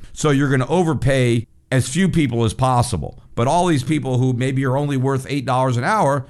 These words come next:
sure, right? They're gonna, they're gonna want fifteen dollars an hour.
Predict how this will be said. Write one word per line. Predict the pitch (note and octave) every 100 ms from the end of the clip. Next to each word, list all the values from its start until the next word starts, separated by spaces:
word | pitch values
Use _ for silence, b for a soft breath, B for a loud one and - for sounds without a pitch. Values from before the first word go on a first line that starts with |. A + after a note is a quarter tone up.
| B
sure, | - A#3+ C4+ - - - -
right? | A#2 B2
They're | B2+
gonna, | D3 B2+ F#2+ B -
they're | C#3
gonna | D#3 B2
want | B2 A#2+ A#2
fifteen | - C3 - B2+
dollars | A2+ G#2+ G#2+ G2
an | E2
hour. | E2+ A#2+